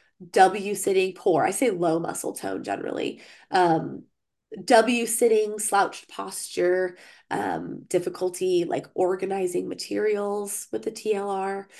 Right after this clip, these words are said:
The next one is the A T N R, the asymmetrical tonic neck reflex.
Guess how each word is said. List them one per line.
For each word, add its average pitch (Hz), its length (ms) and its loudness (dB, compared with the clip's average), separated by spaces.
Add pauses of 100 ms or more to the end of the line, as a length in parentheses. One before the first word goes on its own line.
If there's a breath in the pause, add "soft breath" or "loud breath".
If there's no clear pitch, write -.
(300 loud breath)
The 220 80 4
next - 240 4
one 233 100 2
is 202 100 0
the - 180 0
A 208 140 6
T 220 220 -4
N 214 100 0
R, 196 300 2
the - 120 -4
asymmetrical - 680 -2
tonic 220 340 -2
neck 220 220 -4
reflex. 233 540 0